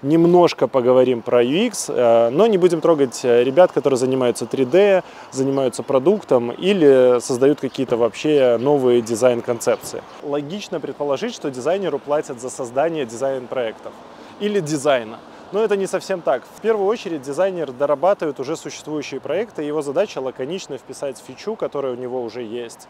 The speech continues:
э, в уже существующий в проект и дизайн. Э, то есть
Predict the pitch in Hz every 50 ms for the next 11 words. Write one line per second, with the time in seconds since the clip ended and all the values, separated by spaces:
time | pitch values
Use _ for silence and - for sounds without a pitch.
0 | _ _ - - 131 123 120 120 120 120 127 151 160 160 - 156 131 120 202 226
1 | - - 165 - 147 127 - - 151 175 180 170 160 - - 151 131 - - 135
2 | 139 135 156 175 156 - 156 151 139 - - - 185 180 147 131 147 139 120 131
3 | 120 107 98 95 98 - - - - - - - - - - 120 123 120 117 113
4 | 113 113 113 - - - 208 233 233 208 175 - - -